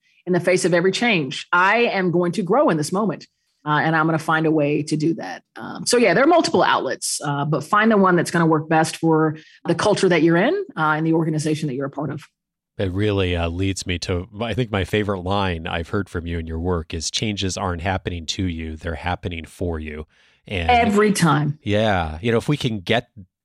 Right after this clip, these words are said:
Speaker 2: there ourselves as leaders and through some of these practices be bl-, a lot more likely to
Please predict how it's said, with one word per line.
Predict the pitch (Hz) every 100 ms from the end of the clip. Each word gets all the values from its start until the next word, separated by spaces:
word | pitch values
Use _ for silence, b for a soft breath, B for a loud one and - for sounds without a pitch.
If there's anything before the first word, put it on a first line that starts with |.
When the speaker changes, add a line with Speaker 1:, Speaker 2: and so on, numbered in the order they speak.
| -
Speaker 2:
there | - 117 104 95 101
ourselves | 90 - - 117 98 82 80 -
as | 92 76
leaders | 92 131 - 76 - - b b b _
and | 135 123 120 95 92 - -
through | 135 117 104 -
some | - - 135
of | 110
these | 95
practices | - 117 127 - 95 - 90
be | - - 95 98 - - -
bl-, | 101 110
a | 117
lot | 107 139
more | 110 101 101
likely | 90 95 104 - 85
to | - - 92 87 85